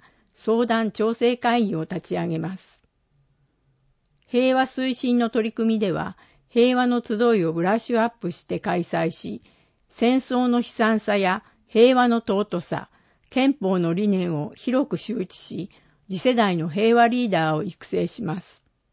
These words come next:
伊賀市戦後八十年平和の集いの写真があります。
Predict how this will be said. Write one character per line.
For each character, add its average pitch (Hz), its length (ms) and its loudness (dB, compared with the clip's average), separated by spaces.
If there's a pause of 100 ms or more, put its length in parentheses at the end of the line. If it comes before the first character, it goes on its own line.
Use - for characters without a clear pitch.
(1600)
伊 208 80 2
賀 226 180 2
市 165 300 -6
戦 220 320 0
後 208 160 -2
八 214 320 -2
十 240 240 0
年 165 300 -2
平 233 260 2
和 226 140 2
の 220 180 0
集 202 300 -4
い - 20 -2
の 160 120 -4
写 - 140 -8
真 175 280 -4
が 165 100 -2
あ 165 60 -4
り 165 100 -4
ま 180 180 -6
す。 - 240 -20